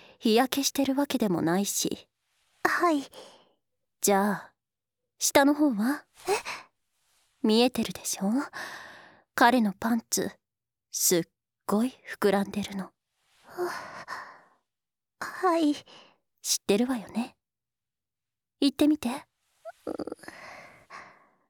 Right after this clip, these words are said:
Speaker 2: 勃起です。
Speaker 1: そう、勃起。彼、あなたを見て勃起してるの。それがどういうことかは、わかるわよね。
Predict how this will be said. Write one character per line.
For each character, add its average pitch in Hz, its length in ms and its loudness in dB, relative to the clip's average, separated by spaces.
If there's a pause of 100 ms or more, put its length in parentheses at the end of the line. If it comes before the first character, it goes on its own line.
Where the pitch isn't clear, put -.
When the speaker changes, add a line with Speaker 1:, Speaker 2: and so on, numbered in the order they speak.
(640)
Speaker 2:
勃 339 220 0 (140)
起 381 240 -2 (600)
で - 160 -10
す。 - 220 -4 (880)
Speaker 1:
そ 202 320 2
う、 - 200 -6 (600)
勃 185 180 2 (200)
起。 - 240 -16 (1080)
彼、 202 520 0 (600)
あ 233 160 6
な 262 140 4
た 269 180 2
を 214 60 2
見 214 140 2
て 208 140 0
勃 196 300 -2
起 233 140 0
し - 80 0
て 240 120 -2
る 233 140 -2
の。 208 180 -6 (1080)
そ 196 200 4
れ 202 140 4
が 233 140 0
ど 240 260 4
う 277 60 4
い 254 80 4
う 233 100 2
こ 196 160 0
と - 140 -2
か - 160 -6
は、 180 240 -8 (480)
わ 190 140 4
か 214 160 -2
る 269 80 -4
わ 233 100 -6
よ 175 140 -14
ね。 - 220 -14